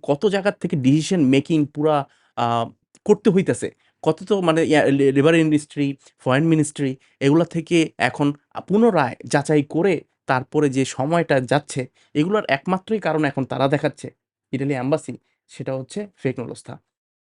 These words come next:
ঠিক আছে? আগে কিন্তু তেইশ সালে যে, যে অহরহ ভিসা দেখছেন, এগুলো কিন্তু হতো না। ক্লিয়ারেন্স মানেই হচ্ছে নোলস্থা। এখন নোলস্থা যেহেতু অনেক ফেক হইতেছে,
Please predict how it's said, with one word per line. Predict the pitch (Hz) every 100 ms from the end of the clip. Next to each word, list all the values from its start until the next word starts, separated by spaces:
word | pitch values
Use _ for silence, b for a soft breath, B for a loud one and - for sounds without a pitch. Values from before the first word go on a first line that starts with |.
| _ _
ঠিক | 202
আছে? | 254 - - _ _ _
আগে | 131 147 175
কিন্তু | 175 185 202 _ -
তেইশ | 160 -
সালে | 165
যে, | 151
যে | 151 156
অহরহ | 123 139 151
ভিসা | 135 123 156
দেখছেন, | 143 - 131
এগুলো | 127 139 156
কিন্তু | 156
হতো | 156 156
না। | 135 - -
ক্লিয়ারেন্স | 139 151 175 160
মানেই | 156 160
হচ্ছে | 156 165
নোলস্থা। | 131 147 - 123 - _ _ -
এখন | 120 151
নোলস্থা | 151 131 139 - 156
যেহেতু | 127 151 170 196 -
অনেক | - 180
ফেক | - 175 180
হইতেছে, | 160 143 101 -